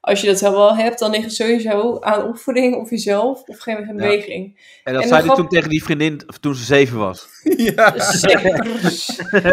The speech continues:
Speaker 1: Nee, maar goed, het was wel heel grappig, omdat ik er als achter kwam, nou, niet grappig, maar ik vond het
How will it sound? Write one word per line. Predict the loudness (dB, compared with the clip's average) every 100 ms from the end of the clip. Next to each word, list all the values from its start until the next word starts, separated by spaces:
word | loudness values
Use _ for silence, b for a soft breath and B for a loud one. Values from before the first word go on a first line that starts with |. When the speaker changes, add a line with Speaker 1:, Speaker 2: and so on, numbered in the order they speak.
| 4
Speaker 1:
Nee, | 4 4
maar | 2 -4
goed, | -2 -2 0
het | -4
was | -4 -2
wel | 0
heel | 0
grappig, | -2 -6 -6 -8
omdat | -8 -8 -6
ik | -4 -4
er | 0
als | -2 -2
achter | -4 -6 -6 -6
kwam, | -4 -4
nou, | -4 -6 -6
niet | -6 -6
grappig, | -2 -2 0 -2
maar | -2 -4
ik | -4
vond | -4 -6
het | -2